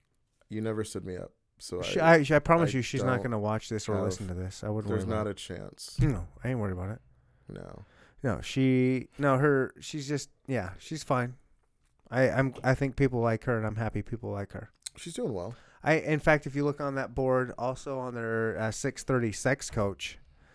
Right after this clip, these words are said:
Speaker 2: that's Kristen Thomas.
Speaker 1: Ooh.
Speaker 2: Um, her, they, they know each other as well. Those
Speaker 1: Really?
Speaker 2: two know each other too, yeah.
Speaker 1: Interesting. Sex
Speaker 2: There's
Speaker 1: coaches are
Speaker 2: there's a big umbrella. I could probably hook a, you guys probably are all intertwined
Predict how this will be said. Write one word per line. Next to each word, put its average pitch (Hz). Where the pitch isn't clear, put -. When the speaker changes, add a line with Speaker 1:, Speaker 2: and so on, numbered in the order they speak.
Speaker 2:
that's 113
Kristen 117
Thomas. 107
Speaker 1:
Ooh. 95
Speaker 2:
Um, 104
her, 117
they, 120
they 120
know 107
each -
other 101
as 95
well. 92
Those 120
Speaker 1:
Really? 107
Speaker 2:
two 107
know 92
each -
other 95
too, 95
yeah. -
Speaker 1:
Interesting. -
Sex 135
Speaker 2:
There's 123
Speaker 1:
coaches 95
are 53
Speaker 2:
there's 139
a 127
big 135
umbrella. 113
I 123
could -
probably 139
hook 123
a, 117
you 143
guys 143
probably 139
are 120
all 120
intertwined 107